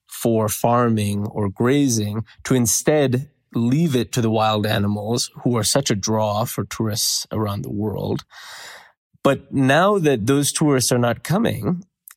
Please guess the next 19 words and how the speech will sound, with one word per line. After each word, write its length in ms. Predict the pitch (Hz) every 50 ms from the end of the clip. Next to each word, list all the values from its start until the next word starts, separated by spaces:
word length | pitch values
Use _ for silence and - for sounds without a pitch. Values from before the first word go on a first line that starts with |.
| _
and 720 | - 123 123 127 123 123 123 123 120 120 120 120 120 117 - -
it 180 | 120 117 101 - _ _ _ _ -
becomes 400 | 110 117 - - 127 120 113 -
harder 360 | - - 127 127 117 117 110
to 140 | 95 - -
convince 760 | - - 117 113 113 107 107 123 131 139 143 - - - -
those 320 | - - 113 117 113 110 -
people 420 | - - 120 113 - 113 107 104
to 200 | 104 - - -
continue 920 | - - 113 107 110 - - 127 123 120 117 117 110 110 107 110 104 98 98 - -
leasing 640 | - 110 113 120 127 151 151 - - 113 107 104 107
their 220 | 104 110 107 104 101
land 800 | 104 110 123 139 139 120 107 101 101 101 101 107 110 110 - - - -
over 380 | - 113 110 101 107 107 107 - -
to 540 | - - 113 101 - 60 62 92 95 - - _ _ _ _
safari 540 | - - - 110 - - 135 170 156 120 110
companies, 720 | 110 - - 110 113 - 120 110 113 113 135 175 - - - - - - - - - - - - - - _ _ _ _ _ _ -
they 320 | - 139 139 151 160 196
may 720 | 208 190 185 170 170 170 170 165 160 160 160 156 151 165